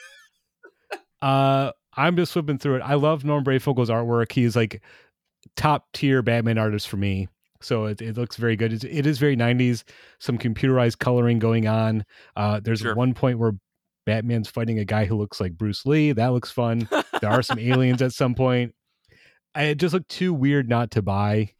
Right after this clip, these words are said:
Speaker 1: And it's, again, one of those
Speaker 2: Oh,
Speaker 1: things I
Speaker 2: totally.
Speaker 1: probably wouldn't have found out either digitally or would not have, like, known it even existed if I hadn't been flip-,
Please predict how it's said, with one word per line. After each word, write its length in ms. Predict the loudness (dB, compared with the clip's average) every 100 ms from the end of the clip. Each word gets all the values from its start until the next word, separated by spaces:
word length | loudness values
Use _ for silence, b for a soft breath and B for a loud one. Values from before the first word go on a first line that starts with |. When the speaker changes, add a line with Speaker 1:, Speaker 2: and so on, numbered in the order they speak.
| -4
Speaker 1:
And 140 | -2
it's, 100 | 0
again, 300 | 0 2 2
one 100 | 2
of 60 | 2
those 40 |
Speaker 2:
Oh, 20 | 2
Speaker 1:
things 80 | 2
I 40 |
Speaker 2:
totally. 160 | 0 2
Speaker 1:
probably 220 | 0 2
wouldn't 320 | 0 0 0
have 100 | -2
found 360 | 0 0 2 2
out 300 | 2 0 -4 b b b b
either 140 | -2 0
digitally 420 | 0 -2 2 2
or 60 | 2
would 140 | 0
not 160 | 0 0
have, 120 | 0
like, 200 | -2 0
known 240 | 2 2
it 40 | 2
even 180 | 0 -4
existed 540 | -2 -2 0 -2 0
if 100 | -2
I 60 | -2
hadn't 220 | -2 -4
been 160 | -6 -4
flip-, 180 | -4